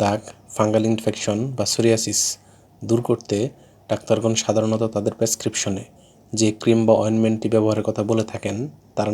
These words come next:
নাম হলো Exovate ক্রিম বা অয়েন্টমেন্ট এবং এটির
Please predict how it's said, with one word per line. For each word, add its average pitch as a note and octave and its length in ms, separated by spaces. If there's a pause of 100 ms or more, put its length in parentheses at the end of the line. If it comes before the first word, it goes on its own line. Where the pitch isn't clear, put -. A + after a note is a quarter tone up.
নাম A2+ 100 (120)
হলো G2+ 180 (680)
Exovate A#2+ 680 (300)
ক্রিম A2+ 200 (300)
বা G#2+ 120
অয়েন্টমেন্ট A2 440 (160)
এবং G2+ 100 (100)
এটির G#2+ 180